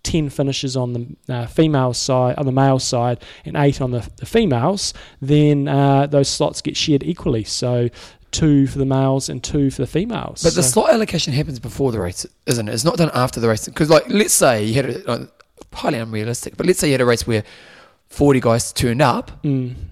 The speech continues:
Speaker 2: but only ten finish,
Speaker 1: Mm-hmm.
Speaker 2: fifteen girls turn up and ten finish. What happens there?
Speaker 1: Dunno, but he-, here there was, there's only three D N Fs listed on, um, Torsten's rating set, so there might have been thirteen male starters and, uh,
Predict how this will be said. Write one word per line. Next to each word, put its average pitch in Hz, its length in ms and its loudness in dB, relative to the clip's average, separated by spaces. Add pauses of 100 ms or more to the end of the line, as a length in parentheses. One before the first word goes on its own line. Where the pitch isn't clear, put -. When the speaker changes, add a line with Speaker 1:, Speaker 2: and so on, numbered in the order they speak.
(280)
Speaker 2:
but 120 180 0
only 110 300 -2
ten 117 340 -6
finish, 113 600 -4
Speaker 1:
Mm-hmm. 147 240 -6
Speaker 2:
fifteen 156 400 0
girls 127 220 2
turn 104 120 -2
up 104 100 -4
and 101 80 -8
ten 104 140 -6
finish. 104 520 -10 (100)
What 294 120 -10
happens 190 240 -8
there? 127 240 -8 (100)
Speaker 1:
Dunno, 202 280 2
but 147 180 -4
he-, 175 100 0
here 175 260 8
there 156 120 6
was, 139 200 4
there's 151 180 -4
only 151 180 4
three 151 280 2
D 139 160 0
N 131 80 0
Fs - 240 -2
listed 135 320 0
on, 123 280 -2
um, 120 280 -2
Torsten's 127 500 0
rating 127 280 0
set, 123 220 -4
so 131 100 -4
there 123 80 -6
might 127 180 0
have 120 60 -4
been 120 140 -2
thirteen 123 500 0
male 120 240 -2
starters 123 680 -4 (280)
and, 117 640 -4
uh, 117 600 -4